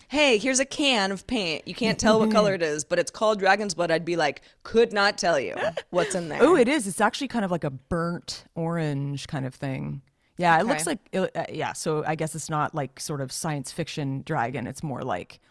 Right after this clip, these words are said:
Speaker 2: legit blood color.
Speaker 1: Yeah, like, what, like, who made the color and what sort of authority do they have about fantasy animals?
Speaker 2: Well, this is the thing. This is what's interesting. So you've got, like, the main,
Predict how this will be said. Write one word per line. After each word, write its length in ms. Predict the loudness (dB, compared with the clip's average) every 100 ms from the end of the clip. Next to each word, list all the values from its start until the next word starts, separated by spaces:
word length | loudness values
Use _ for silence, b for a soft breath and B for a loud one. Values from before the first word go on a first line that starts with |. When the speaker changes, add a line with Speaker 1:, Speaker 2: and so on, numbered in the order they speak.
| b b -8
Speaker 2:
legit 420 | -6 -2 -2 -2
blood 220 | -4 -4
color. 340 | -6 -8 -6 2
Speaker 1:
Yeah, 100 | 8
like, 180 | 8 6
what, 460 | -2 2 4 4 4
like, 200 | 2 0
who 280 | -2 0
made 380 | 2 4 6 4
the 80 | 2
color 440 | 2 4 6 6
and 260 | 6 2 2
what 260 | 4 4 4
sort 160 | 0
of 80 | 0
authority 400 | 0 2 2 2
do 120 | 0
they 180 | 4 4
have 240 | 4 2
about 240 | 2 0 0
fantasy 480 | -2 -2 -2 -4 -4
animals? 360 | -4 -4 0 4
Speaker 2:
Well, 100 | 4
this 320 | 4 0 -2
is 80 | -6
the 140 | -8
thing. 440 | -2 0 0 -4 -4
This 240 | -4 -2
is 100 | -4
what's 160 | -4 -4
interesting. 320 | -4 -4 -4
So 160 | -2 -4
you've 100 | 0
got, 200 | 0 0
like, 160 | -2
the 80 | 0
main, 960 | 2 2 2 0 0 0 0 -2 -4